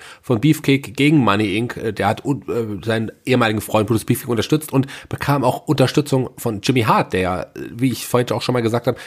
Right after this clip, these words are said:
ein enger Freund, einer der engsten Freunde von Hulk Hogan schon immer war und eigentlich ja immer ein böser Manager war und da erstmalig auch auf die Seite der Guten gewechselt ist.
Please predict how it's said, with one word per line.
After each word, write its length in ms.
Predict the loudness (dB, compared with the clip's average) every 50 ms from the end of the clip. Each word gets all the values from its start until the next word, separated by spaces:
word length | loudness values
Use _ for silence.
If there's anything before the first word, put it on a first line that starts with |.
| -14 -8
ein 60 | -6
enger 240 | -2 0 2 2 2
Freund, 540 | 0 -2 0 2 2 4 4 2 0 -2 -8 _ -20 -20 -20 _ _ _ _ _ _
einer 260 | -2 0 2 2 2
der 100 | 2 2
engsten 240 | 0 -2 -2 -6 -8 -10
Freunde 420 | -8 -6 -4 -4 -2 -2 -4 -4
von 200 | -4 -4 -4 -2
Hulk 160 | -4 -2 0
Hogan 200 | 0 0 0 0 -6
schon 120 | -6 -4
immer 280 | 0 2 2 4 4 2
war 180 | 0 0 0
und 200 | -2 -2 -4 -2 0
eigentlich 340 | 0 2 4 2 0 0
ja 80 | -2 -4
immer 160 | -2 0 0
ein 100 | -2 2
böser 300 | 2 2 2 4 2 0
Manager 420 | 0 0 -2 -2 -2 0 0 0 0
war 100 | 0 -2
und 100 | 0 0
da 80 | -2 -2
erstmalig 540 | 0 -4 -4 -4 -2 -4 -2 -2 -2 -4
auch 100 | -6 -6 -6
auf 100 | -6 -8
die 80 | -8
Seite 280 | -4 -2 -2 -2 -2 -2
der 120 | -2 0
Guten 280 | 0 0 -2 -2 0 -2
gewechselt 380 | 0 0 -2 -6 -6 -6 -6 -6
ist. 120 | -8 -8